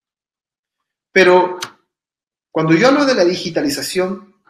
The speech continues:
de las exportaciones, ¿ya? Cuando hablo de la digitalización de las exportaciones,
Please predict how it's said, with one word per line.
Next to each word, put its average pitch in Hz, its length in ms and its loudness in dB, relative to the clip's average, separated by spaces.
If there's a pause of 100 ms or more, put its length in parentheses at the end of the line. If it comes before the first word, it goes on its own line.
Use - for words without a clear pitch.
(560)
de 147 140 -6
las 139 180 -2
exportaciones, 139 920 -8 (800)
¿ya? - 380 -18 (1300)
Cuando 135 280 -4
hablo 226 160 0
de 226 60 0
la 190 100 0
digitalización 139 640 -6
de 170 60 -6
las 160 140 -6
exportaciones, - 800 -16